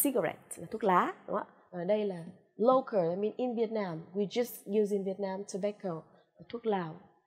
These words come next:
Và người nước ngoài đến Việt Nam, người ta rất là thấy thú vị về cái hình thức này, người ta, nhưng mà, à, cô có xem một cái video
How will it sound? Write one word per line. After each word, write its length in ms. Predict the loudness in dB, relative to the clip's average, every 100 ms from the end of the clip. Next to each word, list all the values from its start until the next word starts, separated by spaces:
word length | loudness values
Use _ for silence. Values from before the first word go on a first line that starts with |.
| _ _ _
Và 220 | -4 -2
người 140 | 0
nước 120 | 2 6
ngoài 220 | 6 6
đến 160 | 4
Việt 140 | 2 0
Nam, 280 | 2 2 2
người 120 | 0
ta 300 | 2 0 0 -6 -20 _
rất 180 | -2 0
là 220 | 2 0
thấy 260 | 0 -4 -4
thú 160 | -2
vị 200 | 0 2 2
về 80 | 0
cái 100 | 0
hình 160 | 0 0
thức 140 | 0
này, 220 | 2 0 -4 -12
người 100 | -8
ta, 240 | -6 -4 -4 -6 -6
nhưng 140 | 0
mà, 180 | 2 2 -4 -20 -12
à, 320 | -6 -4 -4 0
cô 120 | 4
có 100 | 4
xem 240 | 4 0
một 60 | 0
cái 80 | -2
video 420 | -2 4 4 2